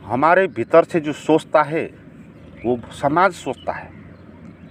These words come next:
हमारे खोपड़ी में समाज होता है, खास कहें तो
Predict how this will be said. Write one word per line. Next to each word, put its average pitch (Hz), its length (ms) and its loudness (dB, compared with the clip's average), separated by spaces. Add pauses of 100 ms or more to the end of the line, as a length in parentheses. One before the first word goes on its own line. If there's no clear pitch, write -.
(320)
हमारे 147 360 0
खोपड़ी 165 400 0
में 170 100 -6
समाज 165 420 -2
होता 147 260 -2
है, 107 100 -4
खास - 460 -4
कहें 110 180 -2
तो - 140 -20